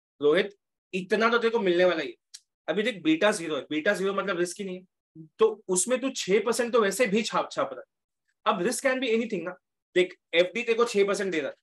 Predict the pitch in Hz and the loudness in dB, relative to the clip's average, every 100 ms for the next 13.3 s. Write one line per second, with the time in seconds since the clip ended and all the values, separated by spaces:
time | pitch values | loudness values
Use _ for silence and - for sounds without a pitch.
0 | _ 143 180 180 180 180 180 160 143 143 | _ 0 2 2 -2 0 -2 -4 -6 -8
1 | 120 110 _ _ _ _ _ _ - 180 | -12 -14 _ _ _ _ _ _ -4 0
2 | 170 220 208 214 208 214 220 185 165 156 | 0 0 -4 0 0 0 -4 -8 -14 -16
3 | _ _ _ 160 175 151 139 - - 156 | _ _ _ 0 0 0 -4 -8 -4 -2
4 | 196 220 208 170 170 214 220 294 - 160 | -2 -2 -2 -2 -2 -4 -4 -6 -2 4
5 | 185 165 - - 196 240 233 180 185 190 | 4 4 0 -4 -6 -4 -4 -2 -2 -2
6 | 185 - 135 - _ _ _ _ _ _ | -6 -10 -16 -18 _ _ _ _ _ _
7 | _ _ _ 151 180 185 - _ - 285 | _ _ _ -2 0 -2 -10 _ -2 -2
8 | - 180 180 240 269 - 208 247 262 262 | 2 2 2 -2 -4 2 2 2 -2 -4
9 | 226 233 233 247 233 208 220 185 180 226 | 0 2 2 0 0 0 0 0 0 -4
10 | 214 254 247 165 180 240 202 185 - 170 | -4 -6 -4 -6 -2 -2 -2 -4 -2 2
11 | 226 262 240 - _ _ 143 156 - 240 | 4 6 4 2 _ _ -8 0 2 4
12 | 226 202 214 139 - 170 170 190 160 170 | 2 2 -2 -6 -8 -12 -6 -4 -2 -4
13 | 208 190 | -4 -8